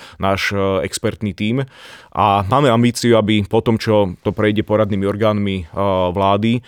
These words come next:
návrh zákona minimálne schválila vláda a uvidíme, ako bude prebiehať ten parlamentný cyklus.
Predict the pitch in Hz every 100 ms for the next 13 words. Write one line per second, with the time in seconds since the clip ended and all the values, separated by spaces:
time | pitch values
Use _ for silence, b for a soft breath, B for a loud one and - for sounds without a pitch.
0 | B 101 120 113 98 107 120 110 110 123
1 | 113 101 92 - 101 95 92 87 90 85
2 | 95 110 135 B B - 127 139 143 139
3 | 120 113 113 113 113 110 101 95 95 113
4 | 107 110 113 104 104 104 98 92 92 -
5 | 104 113 135 -